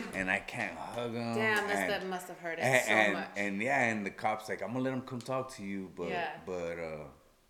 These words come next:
Speaker 1: you know, that's," and, and, like, fuck, like, what do I tell him? You know,
Speaker 2: Yeah.
Speaker 1: I was like, I told him, you know, Everything's gonna be okay, and I'll, I'll be home tomorrow. You know, don't
Speaker 2: Mm-hmm.
Speaker 1: worry about it. You know, I got in trouble, but I, deep down inside,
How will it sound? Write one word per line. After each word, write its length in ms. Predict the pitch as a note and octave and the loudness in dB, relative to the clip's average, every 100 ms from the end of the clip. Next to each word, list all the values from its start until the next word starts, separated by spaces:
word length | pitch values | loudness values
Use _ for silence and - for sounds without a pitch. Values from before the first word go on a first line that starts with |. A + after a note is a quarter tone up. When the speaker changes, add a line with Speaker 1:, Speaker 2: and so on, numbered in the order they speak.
| - | -20
Speaker 1:
you 100 | D#2+ | -18
know, 320 | E2 D#2 D2 B1 G1+ - - | -14 -14 -14 -16 -20 -20 -20
that's," 280 | - - - | -20 -18 -10
and, 360 | F#2 F2+ E2 - | -6 -4 -6 -10
and, 240 | F2+ E2 | -12 -12
like, 140 | E2+ E2+ | -14 -14
fuck, 500 | - - A2+ - F2+ | -10 -2 0 0 -2
like, 180 | E2+ D#2+ | -4 -2
what 80 | G#2 | -2
do 60 | |
I 80 | G2+ | -2
tell 280 | - G#2+ G#2+ | 0 0 0
him? 180 | F2+ E2+ | -2 -4
You 80 | F2+ | -2
know, 60 | |
Speaker 2:
Yeah. 180 | G2 - | -2 -2
Speaker 1:
I 40 | F2 | -4
was 140 | E2 | -6
like, 180 | E2 - - - - - - | -8 -8 -16 -20 -20 -12 -6
I 60 | |
told 240 | F2 A#2+ G#2 | 2 6 6
him, 120 | G2 | 6
you 60 | G2 | 6
know, 120 | F#2+ | 6
Everything's 340 | F#2+ F#2 G2 F#2+ | 4 4 2 2
gonna 160 | F#2+ | 4
be 160 | F#2 G2 | 4 4
okay, 320 | F2+ G2 G2 | 4 0 0
and 100 | F2 | 0
I'll, 160 | E2 - - | -2 -2 2
I'll 120 | F2+ | 4
be 140 | G#2 | 4
home 400 | F#2+ G#2 G2+ F2 - | 6 6 6 2 -4
tomorrow. 540 | F2+ F#2 F2+ D#2 C2+ | 2 8 8 8 4
You 140 | D2+ | -2
know, 100 | D#2+ E2 | -2 0
don't 160 | F2 | 2
Speaker 2:
Mm-hmm. 80 | F#2+ | 6
Speaker 1:
worry 200 | G2+ G#2+ | 8 8
about 340 | G#2+ G#2+ G#2 | 10 10 10
it. 180 | G#2 G#2+ - - - - - - | 8 4 -2 -20 -20 -20 -16 -6
You 140 | E2 | -2
know, 120 | E2 D#2+ | 0 2
I 120 | D#2+ | 6
got 140 | E2+ F2+ | 6 6
in 80 | F#2 | 4
trouble, 540 | - F#2+ F#2 F#2 F2+ | 6 6 6 4 2
but 420 | E2+ F#2+ E2 - - - - - _ D2+ B1+ - | 8 8 8 4 -10 -20 -20 -20 _ -20 -10 6
I, 240 | F#2+ F2+ - - - G2 | 8 8 4 -10 -6 0
deep 260 | G2+ B2+ B2 | 6 6 8
down 220 | C3+ C#3 | 10 10
inside, 640 | B2+ G2+ - A2 D3 D#3+ | 6 2 6 8 8 6